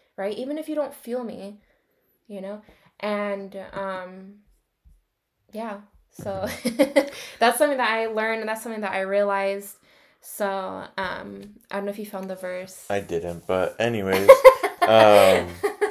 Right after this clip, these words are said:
Speaker 2: yeah, so, um,
Speaker 1: I have a verse.
Speaker 2: it,
Speaker 1: I-,
Speaker 2: okay,
Speaker 1: if
Speaker 2: I'll
Speaker 1: you wanna share it, or, or
Speaker 2: You, no, you can, you
Speaker 1: Okay.
Speaker 2: can.
Speaker 1: So, um,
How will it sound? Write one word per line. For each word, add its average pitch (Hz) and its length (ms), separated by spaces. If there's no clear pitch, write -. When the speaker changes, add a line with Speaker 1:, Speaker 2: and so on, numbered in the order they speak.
Speaker 2:
yeah, 123 260
so, 101 640
um, 87 580
Speaker 1:
I 294 100
have 277 200
a 196 80
verse. 185 500
Speaker 2:
it, - 240
Speaker 1:
I-, - 40
Speaker 2:
okay, - 280
Speaker 1:
if 214 160
Speaker 2:
I'll - 60
Speaker 1:
you 208 80
wanna 196 180
share 196 300
it, 220 200
or, 202 280
or 208 160
Speaker 2:
You, 95 140
no, 110 180
you 95 140
can, 85 260
you 214 80
Speaker 1:
Okay. 208 60
Speaker 2:
can. 82 200
Speaker 1:
So, 233 600
um, 208 520